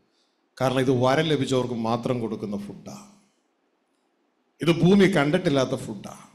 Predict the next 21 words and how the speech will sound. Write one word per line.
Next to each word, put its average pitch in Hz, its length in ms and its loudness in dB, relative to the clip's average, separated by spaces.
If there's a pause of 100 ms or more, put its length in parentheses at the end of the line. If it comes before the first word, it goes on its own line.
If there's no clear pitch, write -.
(1000)
അപ്പപ്പോഴുള്ള 139 760 2
ആഹാരമാ. 101 680 -4 (460)
ദൈവം 135 340 2
തൻ്റെ 113 220 -4
മക്കൾക്ക് 113 340 -6
കൊടുക്കുന്നതാ. 101 600 -10 (1000)
ഇതിൽ 160 200 2
ഹിന്ദു 175 580 6
എന്നോ 135 300 2 (680)
മുസ്ലിം 165 560 4
എന്നോ 123 280 0 (340)
ബുദ്ധിസ്റ്റ് 160 680 0
എന്നോ 117 320 2 (800)
ക്രിസ്ത്യാനി 180 520 4
എന്നോ 127 640 0
ഒരു 127 180 2
വ്യത്യാസവുമില്ല. 135 960 0 (600)
ഇത് 120 220 0 (460)
അങ്ങനെ 131 280 -2
എല്ലാ 165 480 4
മതങ്ങളും 139 840 0